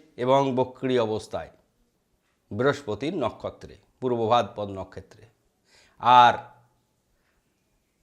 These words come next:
নবমে রয়েছে রাহু। ভাগ্যে রাহু ভাগ্য বিড়ম্বনা ঘটায়।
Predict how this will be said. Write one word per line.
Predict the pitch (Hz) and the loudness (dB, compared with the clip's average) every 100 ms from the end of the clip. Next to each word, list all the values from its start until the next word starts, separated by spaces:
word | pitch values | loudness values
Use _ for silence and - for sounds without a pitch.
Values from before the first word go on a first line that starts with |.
| _ _ 110 | _ _ 0
নবমে | 135 165 202 220 196 | 6 8 8 6 6
রয়েছে | 139 120 117 175 254 - _ _ _ _ _ _ _ _ _ - - | 4 2 0 -2 -2 -6 _ _ _ _ _ _ _ _ _ -8 -2
রাহু। | 120 120 82 - _ _ _ _ _ _ _ _ _ _ 104 | -2 -2 -4 -16 _ _ _ _ _ _ _ _ _ _ -6
ভাগ্যে | 98 151 139 180 | 2 2 4 4
রাহু | 151 143 139 170 175 - _ 98 | 6 6 4 -2 -4 -16 _ -2
ভাগ্য | 131 127 131 | -2 0 -2
বিড়ম্বনা | 117 127 123 117 120 139 | -2 0 0 0 0 0
ঘটায়। | 107 101 87 71 | 0 -4 -10 -18